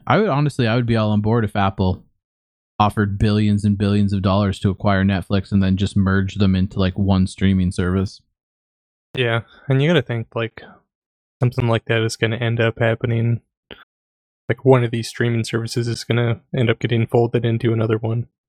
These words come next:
Speaker 2: at some point, you gotta think.
Speaker 1: It would have to, because, like, Netflix ain't going away. Like, that's the s-,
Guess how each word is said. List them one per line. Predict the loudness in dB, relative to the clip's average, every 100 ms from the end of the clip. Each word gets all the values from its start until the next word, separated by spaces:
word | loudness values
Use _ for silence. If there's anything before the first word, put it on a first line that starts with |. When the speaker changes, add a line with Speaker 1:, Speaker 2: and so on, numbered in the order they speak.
| _ _ _
Speaker 2:
at | -2
some | 0 -2
point, | -2 -4 -4 -6 _ -6
you | 0
gotta | 0 0
think. | 0 -2 -6 _ _ _ _
Speaker 1:
It | 0
would | 0
have | 0 -2 -2
to, | -2 -2
because, | -4 -2 -2 0
like, | 0 0 -4 -12 -20 _ _ _ _ _ _ -2
Netflix | -2 0 -2 0
ain't | 0
going | 0 0
away. | 0 -2 -4 -6
Like, | -4 -4 0
that's | -2 0
the | -2
s-, | -4 -8